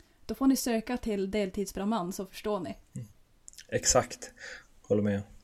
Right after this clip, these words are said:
Speaker 2: <laughs> Man måste vara med i brandkåren, annars förstår man inte. <laughs> Nej. Nej, men så är det, absolut.
Speaker 1: Sen tänkte vi ju faktiskt ta upp det här, eh, vi hade tänkt att vi ska ha veckans tips, eller veckans highlight kanske vi ska säga.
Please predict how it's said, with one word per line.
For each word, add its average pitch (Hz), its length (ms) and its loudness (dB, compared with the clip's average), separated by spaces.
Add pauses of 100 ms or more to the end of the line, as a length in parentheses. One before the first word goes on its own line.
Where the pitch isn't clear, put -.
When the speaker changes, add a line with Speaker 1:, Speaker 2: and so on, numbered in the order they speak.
(400)
Speaker 2:
<laughs> - 800 -10
Man 127 120 4
måste 151 200 4
vara 165 140 12
med 170 180 6
i 135 40 2
brandkåren, 123 600 6
annars 127 260 4
förstår - 440 2
man 95 100 2
inte. - 200 -8 (500)
<laughs> - 1120 -4
Nej. 85 200 0 (200)
Nej, 143 100 10
men 170 120 12
så 170 100 12
är 135 120 12
det, 95 140 8 (200)
absolut. - 600 0 (520)
Speaker 1:
Sen 269 200 -2
tänkte 302 260 -2
vi 269 100 -2
ju 254 80 -4
faktiskt 247 480 -6
ta 233 100 -2
upp 220 200 -4
det 208 60 -4
här, 196 500 -2
eh, 185 60 -6 (400)
vi 226 120 -2
hade 247 140 0
tänkt 226 260 -2
att 202 80 -8
vi 208 60 -4
ska 208 160 -4
ha 196 380 -2
veckans 208 520 -4
tips, - 300 -2
eller 214 140 0
veckans 247 440 -2
highlight 220 440 0
kanske 202 220 -6
vi 180 80 -6
ska 202 160 -8
säga. 175 340 -6